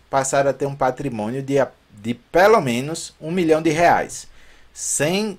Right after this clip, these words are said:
depender da loteria e sem colocar, eh, todas as suas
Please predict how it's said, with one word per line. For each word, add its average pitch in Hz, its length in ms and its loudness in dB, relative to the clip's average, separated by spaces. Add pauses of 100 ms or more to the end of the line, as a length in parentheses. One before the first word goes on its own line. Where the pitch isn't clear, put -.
(100)
depender 123 580 0
da 120 360 4
loteria 120 840 -2
e 131 100 -12
sem 170 560 -6
colocar, 135 680 2 (320)
eh, 104 340 -2 (100)
todas 165 260 6
as 165 120 4
suas 165 280 2